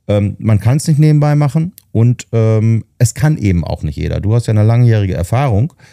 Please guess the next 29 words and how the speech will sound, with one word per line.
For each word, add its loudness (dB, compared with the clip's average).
ja, 2
ne? 2
Du 0
weißt, -2
wie 0
man 4
reagiert, 0
ne? 2
Du -2
weißt, -2
was -2
gut 0
funktioniert, 0
weil 0
du -2
viel -2
mehr 2
an 2
den 2
Trends -4
bist, -8
weil 0
du 0
dich -6
nur 4
um 0
diesen 0
Bereich -2
kümmerst. -6